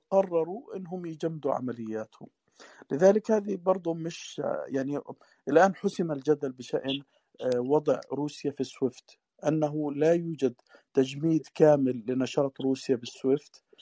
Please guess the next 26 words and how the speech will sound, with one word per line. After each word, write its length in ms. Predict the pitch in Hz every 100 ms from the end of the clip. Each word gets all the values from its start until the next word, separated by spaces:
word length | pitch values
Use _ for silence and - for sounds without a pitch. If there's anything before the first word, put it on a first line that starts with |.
| _ _ _ -
وإنما 800 | 139 143 170 175 160 160 165 160 _
تجميد 460 | 135 123 151 160 156
لبعض 680 | 139 139 139 143 135 135 131 -
ال-، 640 | 131 120 120 117 117 117 127
البنوك 480 | 123 131 131 123
الروسية. 640 | - 117 117 - 110 - _ _ _ _ _ _ -
بعض 220 | 147 147
البنوك 400 | 147 147 165 156
أنا 140 | 147
ما 160 | 151 156
بعرف 300 | 139 131 -
كم 220 | - 135
عددها، 540 | 117 120 127 - 139 156
لكن 320 | 139 131 135
بكل 260 | 131 - 139
تأكيد 520 | - 131 - 135 131
هي 260 | 127 127 135 - - - -
يعني 260 | 135 127
ليس 260 | 127 135 -
أغلب 440 | - 117 123 117
البنوك، 520 | 113 120 120 127 131 139
لأنه 180 | 123
إحنا 140 | 131 135
بنحكي 300 | 135 127 127
عن 120 | 123
تل-، 160 | -